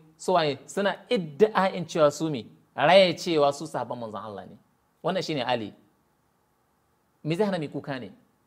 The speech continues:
Me zai hana mi bakin ciki ne? Me zai hana ba za mu shelanta wa duniya ba cewa an zalunci yan Shi'a, an zalunci wato al-Imam Ali? Mazlum ne. Bai tsaya nan ba yake cewa menene? Yake cewa, Wallahi yake cewa, "La yansani hatta yaftaha Allahu lahu.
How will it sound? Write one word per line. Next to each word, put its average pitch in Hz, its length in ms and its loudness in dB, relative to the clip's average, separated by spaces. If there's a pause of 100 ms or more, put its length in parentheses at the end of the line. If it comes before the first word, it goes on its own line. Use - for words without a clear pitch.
(180)
Me 147 100 -2
zai 208 120 4
hana 185 120 -2
mi 160 100 -2
bakin 165 260 -2
ciki 175 220 -4
ne? 123 180 -6 (240)
Me 151 140 -2
zai 208 180 4
hana 196 240 0
ba 170 140 0
za 190 120 0
mu 180 80 -4
shelanta 175 600 0
wa 165 80 2
duniya 185 440 0
ba 160 80 -2
cewa 156 240 -2
an 170 160 -4
zalunci 139 300 -2
yan 147 180 -4
Shi'a, 147 260 0
an 156 120 -2
zalunci 139 300 -2
wato 123 180 -4
al-Imam 117 300 -8
Ali? 104 240 -12
Mazlum 190 580 4
ne. 113 180 -6 (1500)
Bai 147 160 2
tsaya 226 200 6
nan 208 120 4
ba 208 60 8
yake 214 180 6
cewa 208 180 4
menene? 185 340 -2 (300)
Yake 202 200 4
cewa, 175 240 6
Wallahi 185 1000 4 (480)
yake 196 200 0
cewa, 170 180 4
"La 190 260 2
yansani 233 720 2
hatta 196 640 4
yaftaha 185 500 2
Allahu 175 460 2
lahu. 160 360 2